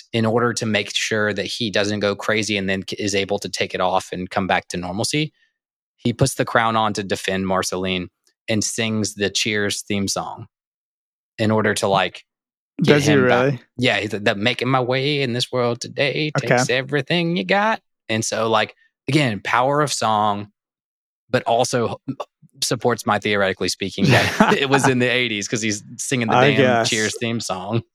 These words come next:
Speaker 2: Oh, well, I can't, I can't really debate it 'cause I don't know enough about this show to sit here and, and argue
Speaker 1: Wa-,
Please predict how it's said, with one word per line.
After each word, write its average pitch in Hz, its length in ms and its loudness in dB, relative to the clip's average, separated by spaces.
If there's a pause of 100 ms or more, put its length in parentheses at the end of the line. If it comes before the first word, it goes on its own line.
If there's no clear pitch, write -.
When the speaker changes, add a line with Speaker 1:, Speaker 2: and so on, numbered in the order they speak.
(260)
Speaker 2:
Oh, 151 120 2
well, 131 160 6
I 135 80 4
can't, 156 400 2
I 143 100 -2
can't 160 200 2
really 139 180 4
debate 123 340 2
it - 140 -2
'cause 113 160 0
I 107 80 4
don't 104 180 0
know 104 500 2
enough 110 300 0
about 107 260 2
this 104 120 0
show 104 380 0
to 98 100 -2
sit - 280 -4
here 101 240 2
and, 92 300 -4
and 107 180 -4
argue 104 340 0
Speaker 1:
Wa-, 98 40 0